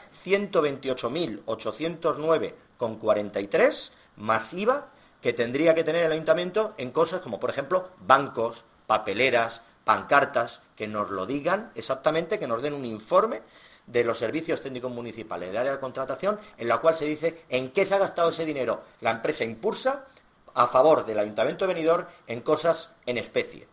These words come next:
es decir, en mobiliario. Y el segundo y más importante es que hay un canon fijo monetario que la Impulsa tiene que pagar, que la empresa tiene que pagar a este ayuntamiento. El total son ciento setenta y cinco mil más iva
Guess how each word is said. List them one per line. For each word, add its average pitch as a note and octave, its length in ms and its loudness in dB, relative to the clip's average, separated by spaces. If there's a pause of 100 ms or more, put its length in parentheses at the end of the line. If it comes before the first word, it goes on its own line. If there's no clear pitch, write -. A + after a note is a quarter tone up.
es A2 120 -6
decir, G#2+ 360 -8
en G#2 100 -8
mobiliario. F#2+ 540 -6 (640)
Y C#3+ 100 4
el C#3+ 80 4
segundo G#3 320 0
y F3 40 0
más D#3+ 160 2
importante F#3 640 -2 (300)
es E3 200 2
que G3+ 180 4
hay D#3+ 140 0
un E3+ 100 -6
canon F3 260 0
fijo F3 300 -8
monetario D#3 420 0
que D#3 80 0
la C#3 60 -6
Impulsa D3+ 300 -8
tiene C#3 180 -8
que C#3 80 -6
pagar, C3 420 -4
que - 80 -8
la A#2 60 -2
empresa D3 320 -4
tiene C3 180 -6
que B2 100 -6
pagar A#2+ 260 0
a - 20 -2
este - 140 -10
ayuntamiento. F#2 500 -10 (380)
El A2+ 100 -6
total D#3 300 2
son F#3 200 -6
ciento F3+ 400 -6
setenta C#3 380 -6
y B2 60 -6
cinco B2 360 -8
mil A#3+ 360 -4 (260)
más A#2+ 380 -2
iva G#3+ 320 0